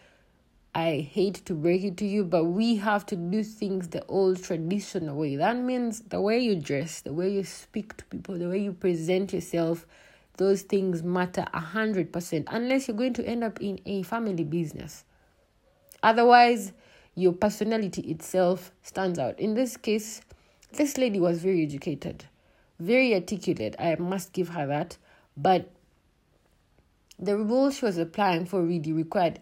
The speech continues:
a whole different personality. And I don't know if she was doing it intentionally or she did not.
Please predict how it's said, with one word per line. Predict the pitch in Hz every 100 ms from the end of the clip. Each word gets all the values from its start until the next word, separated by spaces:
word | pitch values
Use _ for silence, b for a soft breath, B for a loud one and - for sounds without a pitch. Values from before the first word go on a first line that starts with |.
| -
a | 208
whole | 190 220 247 220
different | 208 214 190 160
personality. | 170 175 175 180 160 147 180
And | 202 202 -
I | 208
don't | 233 277
know | 294 -
if | 247 226 -
she | - -
was | 240 247 208
doing | - 254 262 233
it | 233
intentionally | 208 170 - 226 214 - 147 139 147 156
or | 156 165 170
she | -
did | 165 165 160
not. | 185 185